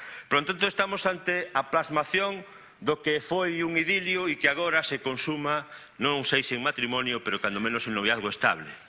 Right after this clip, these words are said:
Vostedes que se bicaban as agochadas nos pasillos do Parlamento, se escondían detrás dos maceteiros e dos sofás, hoxe se deron o grande abrazo. E hoxe onte demostraron que non creen no país,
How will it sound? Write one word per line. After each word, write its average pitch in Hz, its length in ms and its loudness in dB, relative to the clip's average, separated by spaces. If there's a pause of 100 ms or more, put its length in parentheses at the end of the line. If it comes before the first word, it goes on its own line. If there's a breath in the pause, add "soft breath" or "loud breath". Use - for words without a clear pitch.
(380 loud breath)
Vostedes 151 800 -2
que 110 80 0
se 107 240 -2
bicaban 113 480 2
as - 80 -4
agochadas 110 480 0
nos 107 80 -2
pasillos 101 320 -2
do 95 80 -2
Parlamento, 131 720 -2
se - 80 -6
escondían 113 400 -2
detrás 101 320 -2
dos 101 160 -6
maceteiros 95 400 -2
e 95 80 0
dos 123 80 -4
sofás, 98 400 -4 (480 loud breath)
hoxe 143 320 0
se 117 160 -4
deron 131 320 -4 (300 loud breath)
o 101 100 -2
grande 127 320 0
abrazo. 107 480 -2 (480 loud breath)
E 123 160 0
hoxe 143 160 -2
onte 147 320 0
demostraron 147 720 0 (240 loud breath)
que 147 160 4
non 160 240 0
creen 156 320 4
no 127 80 -2
país, 87 320 -4